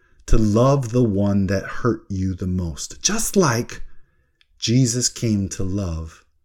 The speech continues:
his enemies." And when Philemon read that, I can't,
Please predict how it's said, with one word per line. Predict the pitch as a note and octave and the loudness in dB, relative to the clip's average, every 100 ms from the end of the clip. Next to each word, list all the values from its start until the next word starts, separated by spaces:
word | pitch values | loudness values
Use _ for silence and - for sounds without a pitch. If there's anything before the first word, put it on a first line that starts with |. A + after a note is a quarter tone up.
| _ _ _ _ _ | _ _ _ _ _
his | - F#2 E2+ - - | -12 -8 -8 -12 -12
enemies." | E2 D2 C#2 - - - - _ _ _ _ _ _ _ _ _ _ _ _ _ | -12 -10 -12 -16 -20 -20 -20 _ _ _ _ _ _ _ _ _ _ _ _ _
And | A2 | -2
when | G#2+ G2 | 0 0
Philemon | A#2+ A2 A#2+ C3+ A#2+ F#2 | 0 0 4 4 4 0
read | F2 | -4
that, | F2 F2 | -6 -6
I | |
can't, | - - - | -4 0 0